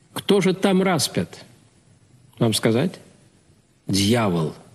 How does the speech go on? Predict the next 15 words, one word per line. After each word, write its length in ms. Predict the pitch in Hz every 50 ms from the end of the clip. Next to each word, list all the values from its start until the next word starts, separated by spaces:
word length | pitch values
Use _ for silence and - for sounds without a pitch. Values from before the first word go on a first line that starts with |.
| _ _ _ _ -
но 200 | - 101 92 92
не 120 | 92 85 80
Христос. 600 | - - 82 - - - - - - - - - - - - - - - - - - - - - - - - - - - - _ - - - _ -
Христа 580 | - - 147 135 135 - - - 156 143 139 135
изобразили 520 | 123 123 131 120 131 135 127 143 143 131
прям 260 | 113 - - 131 123
в 80 | 110 -
форме 280 | - 143 131 131 131
настоящего, 680 | 131 131 123 - - 139 127 123 170 160 139 - - 123
отвратительного, 1040 | 120 - - 160 165 156 - - 240 226 165 - 151 135 113 104 95 87 80 80 - - - - - _ - - _ _ _ _ _ _ _
отвратительного 800 | - 135 135 - 151 147 139 - 247 233 - - 208 196 185 180
дьявола. 580 | 147 135 123 135 127 107 90 85 85 82 76 - - - _ _ _ _ _ _ _ _ _ _ _ _ _ _ _ _ _ _ _ _ _ _ _ _ _ - - - - _ -
Это 400 | - - 113 135 139 135 - 131
верх 420 | 117 101 98 98 104 98 - - -
совершенства. 880 | - - - 90 80 - - - 90 85 - 80 - - - - 104